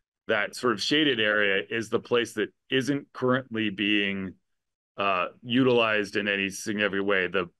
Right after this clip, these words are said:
the down to the bottom right is where you have the feast farm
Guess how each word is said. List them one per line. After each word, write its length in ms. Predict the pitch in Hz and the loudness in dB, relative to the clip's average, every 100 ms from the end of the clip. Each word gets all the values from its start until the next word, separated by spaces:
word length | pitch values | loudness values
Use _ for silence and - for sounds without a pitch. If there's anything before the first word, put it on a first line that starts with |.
| - | -4
the 120 | 110 | -2
down 300 | 98 110 110 | 0 0 -2
to 120 | 110 104 | -2 -2
the 60 | |
bottom 360 | 101 107 107 117 | 2 0 2 0
right 260 | 139 139 139 | 0 0 -2
is 200 | - 101 | -6 -8
where 400 | 90 101 104 101 | -2 0 2 2
you 160 | 107 98 | 0 -2
have 280 | 101 98 90 | -2 -2 -2
the 100 | 95 | -6
feast 320 | 131 123 - | -4 -6 -2
farm 640 | 120 113 107 107 101 98 | 0 2 2 0 0 -6